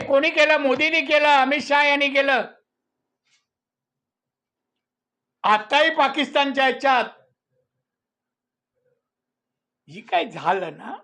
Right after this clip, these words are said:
अरे जगा-, जग प्रूव्ह, त्याच्या जगाने पाहिलंय, एव्हिडन्स आहे. अरे स-,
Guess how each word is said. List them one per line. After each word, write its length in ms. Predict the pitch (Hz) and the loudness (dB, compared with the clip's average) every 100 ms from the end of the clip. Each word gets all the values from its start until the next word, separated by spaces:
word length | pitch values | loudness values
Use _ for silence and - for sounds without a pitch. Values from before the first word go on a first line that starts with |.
| - - _ _ _ _ _ _ _ | -20 -20 _ _ _ _ _ _ _
अरे 160 | 262 311 190 | -4 -4 -2
जगा-, 380 | 233 214 285 269 | -2 2 2 2
जग 300 | 233 277 302 | 0 -2 -2
प्रूव्ह, 500 | - 311 302 262 240 226 | -6 0 2 4 2 0
त्याच्या 400 | 247 247 269 262 233 - - _ _ _ _ _ _ | -2 -2 2 2 2 -4 -16 _ _ _ _ _ _
जगाने 440 | 175 220 220 294 339 | -4 -2 2 0 0
पाहिलंय, 500 | 330 277 294 285 214 - _ _ _ _ _ _ _ _ _ _ _ _ _ _ _ _ _ _ - | 0 0 2 0 0 -4 _ _ _ _ _ _ _ _ _ _ _ _ _ _ _ _ _ _ -10
एव्हिडन्स 480 | 208 233 285 330 294 | -8 0 0 0 2
आहे. 240 | 320 277 185 - _ _ _ _ _ _ _ _ _ _ _ _ _ _ _ _ _ _ _ _ _ _ _ _ - | 2 2 -4 -14 _ _ _ _ _ _ _ _ _ _ _ _ _ _ _ _ _ _ _ _ _ _ _ _ -4
अरे 180 | 208 226 | -4 -4
स-, 160 | - | -14